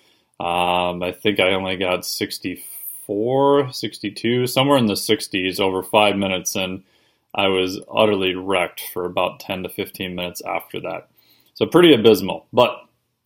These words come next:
uh, while we were watching the event, my good buddy Adam Glass was there also. A friend of ours came down from North Dakota. We got to the deadlift, and he did sort of a round back R D L deadlift with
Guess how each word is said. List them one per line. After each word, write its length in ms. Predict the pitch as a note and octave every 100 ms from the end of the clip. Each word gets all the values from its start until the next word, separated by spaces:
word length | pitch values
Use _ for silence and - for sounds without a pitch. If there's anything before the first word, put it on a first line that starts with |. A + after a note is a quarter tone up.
| _ _ - - -
uh, 180 | F2 F#2
while 240 | A2 B2
we 140 | B2
were 300 | A#2 A2+ - -
watching 460 | G#2+ G#2 - A2 G#2
the 140 | G2+
event, 380 | F#2+ A2 A2+ A2+ _ _ _ _ -
my 80 | F#2
good 160 | G2
buddy 220 | G2+ G2+
Adam 280 | G2 G#2 G2+
Glass 400 | F#2+ F#2+ G2 -
was 160 | F#2+ F#2
there 160 | F#2+
also. 640 | G2 G#2+ - G#2+ G2+ G2 - _ _ -
A 200 | F#2 F2+
friend 260 | - B2+ C3+
of 80 | A2+
ours 280 | A2+ G#2+ -
came 160 | G#2
down 280 | G2+ G2 G2
from 180 | G2+ F#2+
North 220 | G2+ G#2
Dakota. 600 | G2 - G#2+ G#2 G2+ G2 _ _ _ _ - G2+
We 60 |
got 260 | G2 F#2+ -
to 240 | A2 G#2
the 80 | F#2+
deadlift, 680 | G2 G#2 G2+ G2+ F#2+ - - - _ -
and 460 | A2 G2 F#2+ F#2 F#2+
he 100 | G2+
did 340 | G2 G#2 F#2+
sort 220 | - G2+ G2
of 120 | F#2
a 300 | F#2+ F#2 - _ _ _ _ _ -
round 540 | G#2 A2+ C3 C3 A#2
back 440 | A2+ A#2 A#2 A2 - - - -
R 220 | G#2+ B2
D 180 | A#2 A#2
L 240 | A#2+ A2+ G2
deadlift 600 | G#2+ G2+ F#2+ F#2 - G2+
with 200 | F#2